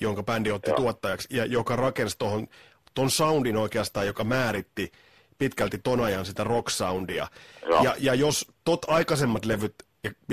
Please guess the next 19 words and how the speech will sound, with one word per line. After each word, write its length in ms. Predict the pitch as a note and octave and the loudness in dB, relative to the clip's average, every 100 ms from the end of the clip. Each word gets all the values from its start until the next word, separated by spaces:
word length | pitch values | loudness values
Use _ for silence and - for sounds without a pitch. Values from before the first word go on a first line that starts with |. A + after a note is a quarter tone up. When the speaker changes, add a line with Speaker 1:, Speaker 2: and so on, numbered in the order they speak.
| B2+ | -2
Speaker 1:
ovat 260 | B2 A2+ - | 0 0 0
edelleen 500 | C3+ B2 B2 A#2 G#2+ | 0 2 2 0 -2
puhuttavat 440 | A2 - A2 A2 | -6 -2 -2 -2
enemmän 360 | C3 A#2+ A2+ G#2+ | 0 2 2 0
Euroopassa, 580 | C3 B2 A2+ F#2+ G2+ B2 | 0 2 0 -2 -2 0
mä 60 | |
luulen, 200 | A#2+ A#2 | 0 0
että 120 | A2+ A#2+ | -2 -2
tää 180 | B2+ A#2 | 0 0
kuitenkin, 580 | D3 C#3+ A#2+ G#2+ G#2+ G#2+ - | 0 2 0 0 -2 -4 -2
voi, 160 | F3+ F#3 | 0 2
voi, 140 | G3 - - - D#3+ | 0 -2 -14 -10 -4
voiko 160 | F#3 | -2
Sonic 280 | - G#3+ F3+ | 0 0 2
Templestä 380 | D#3 B2 B2 - | 0 0 -2 0
sanoa, 240 | C#3 B2+ | 0 2
että 160 | G#2 G2+ | 0 -2
se 120 | A2+ | 0
on, 180 | A2 | 0